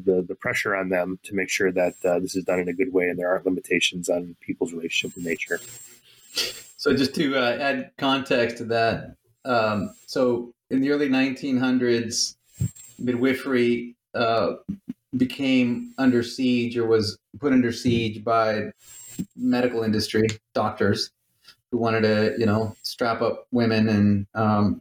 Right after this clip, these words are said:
Speaker 2: force them into a position that was completely unnatural for giving birth,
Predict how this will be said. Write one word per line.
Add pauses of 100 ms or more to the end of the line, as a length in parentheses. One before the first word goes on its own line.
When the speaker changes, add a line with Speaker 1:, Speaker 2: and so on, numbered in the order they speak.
Speaker 2:
force
them
into
a
position
that
was
completely
unnatural
for
giving
birth,